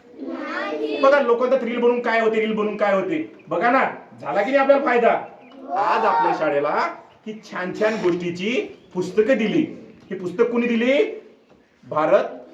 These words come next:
Speaker 2: सातपुते सरांनी. ही माझी मुख्याध्यापक आहेत, लेखक आहेत, कवी आहेत. बाळांनो, आपण मोठं होऊन किंवा तुम्ही कशासाठी शिकता? काहीतरी बनलं पाहिजे.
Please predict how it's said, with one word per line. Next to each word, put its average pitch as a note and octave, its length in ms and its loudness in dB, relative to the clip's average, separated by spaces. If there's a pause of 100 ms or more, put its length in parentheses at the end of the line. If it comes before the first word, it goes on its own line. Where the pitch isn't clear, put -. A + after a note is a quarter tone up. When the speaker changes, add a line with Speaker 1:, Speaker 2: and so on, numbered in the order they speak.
Speaker 2:
सातपुते F#3 600 -2
सरांनी. G#3+ 600 0
ही - 400 -10
माझी E3 240 -6
मुख्याध्यापक F#3 560 -2
आहेत, G3+ 320 2
लेखक D3+ 360 -2
आहेत, G3+ 300 0
कवी F#3 240 0
आहेत. D#3+ 160 2 (400)
बाळांनो, B3 400 0 (340)
आपण C4 200 0
मोठं C4 260 -2
होऊन B3+ 420 -2 (300)
किंवा C4 200 2
तुम्ही A3+ 280 0
कशासाठी A#3+ 580 2
शिकता? B3+ 420 -2
काहीतरी F3 580 -4
बनलं E3 380 0
पाहिजे. C3 320 0